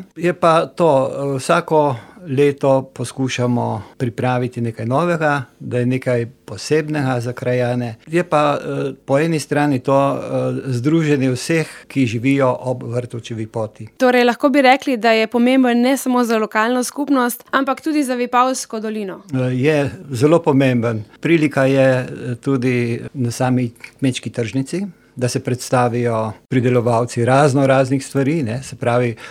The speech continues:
Speaker 1: od mesnin pa do, eh, zelenjave, posebno kaki v tem času.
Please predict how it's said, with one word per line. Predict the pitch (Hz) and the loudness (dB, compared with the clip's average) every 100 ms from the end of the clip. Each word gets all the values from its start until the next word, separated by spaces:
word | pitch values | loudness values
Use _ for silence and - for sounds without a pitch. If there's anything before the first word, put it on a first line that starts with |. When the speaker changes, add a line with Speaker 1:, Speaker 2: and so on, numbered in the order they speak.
| - | -2
Speaker 1:
od | 139 131 | 2 4
mesnin | 139 135 139 139 135 | 2 2 2 4 4
pa | 135 127 123 123 | 4 2 4 2
do, | 117 123 127 120 | 2 2 2 0
eh, | 107 120 117 | -2 -4 -2
zelenjave, | 117 120 120 123 123 127 131 120 - - | 0 0 0 0 0 0 0 0 -4 -14
posebno | 113 123 110 104 | -10 -8 -8 -4
kaki | 131 135 143 | -2 0 -2
v | 131 | -2
tem | 131 127 | 0 -2
času. | 131 139 135 160 | 2 0 0 -4